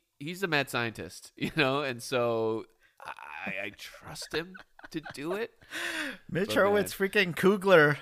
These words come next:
Speaker 2: <laughs>
Speaker 1: Coogler. Coogler. But, <sighs> you know, it
Speaker 2: That dude's so funny.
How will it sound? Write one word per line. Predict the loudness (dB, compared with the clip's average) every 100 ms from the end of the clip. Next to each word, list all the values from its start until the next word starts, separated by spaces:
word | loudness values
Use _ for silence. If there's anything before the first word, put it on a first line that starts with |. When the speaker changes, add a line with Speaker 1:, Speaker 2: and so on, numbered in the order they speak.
| -6 -6 6 8
Speaker 2:
<laughs> | 8 6 4 4
Speaker 1:
Coogler. | 4 4 4 4 2 2 -6 -10 -14 _ _ -16 -8 -10 -6 -2
Coogler. | 2 6 8 8 8 8 8 8 8 8 2 -10 -20 -20 -20 -20 -6 0
But, | 0 -2 -8
<sighs> | -8 -10 -8
you | -4
know, | -2 -2 -2
it | -2 -2
Speaker 2:
That | -4
dude's | -6 -6
so | -4 -4
funny. | -2 -4 -2 -6